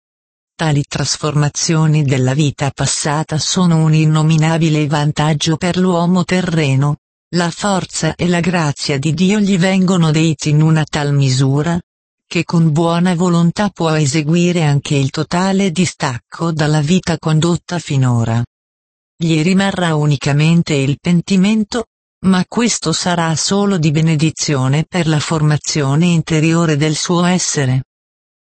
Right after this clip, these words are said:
Chi riconosce una volta i suoi peccati e supplica nel più profondo del cuore il Signore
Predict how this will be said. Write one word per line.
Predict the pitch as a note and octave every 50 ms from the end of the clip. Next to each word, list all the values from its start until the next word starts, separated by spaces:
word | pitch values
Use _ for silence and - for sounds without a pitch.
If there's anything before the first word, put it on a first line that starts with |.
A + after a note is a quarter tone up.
| _ _
Chi | - - - G#3 G#3
riconosce | G3 G#3+ F3+ - - G#3 G3+ G#3+ A3 G#3 - - - F#3 E3
una | D#3 D#3 D3 C#3+
volta | C3 C3 D3+ D3+ D#3 D3+ - - C#3+ C#3
i | C#3+ C#3+
suoi | - - - F#3 F3 E3+ E3+ E3+ -
peccati | - E3+ E3 - - F3 E3+ F#3 F3+ - F3+ D#3+
e | D#3
supplica | D3+ - - F#3 F3+ - - - F3+ E3 - - F3 D3+
nel | C#3+ C#3 C3 -
più | - D#3 D#3 C#3+
profondo | - D#3 D#3+ D3 - - D#3 D3+ D#3 D#3+ D#3 D#3+ D#3 D3+ D3+
del | C#3+ D3+ D#3 D3+
cuore | - - E3 D#3+ E3+ F3+ F3+ F3 D#3+
il | C#3+ C3 -
Signore | - - F3 D#3+ D#3+ D#3+ E3+ F3 F#3 G3 G3+ G3 E3 C#3+ C#3+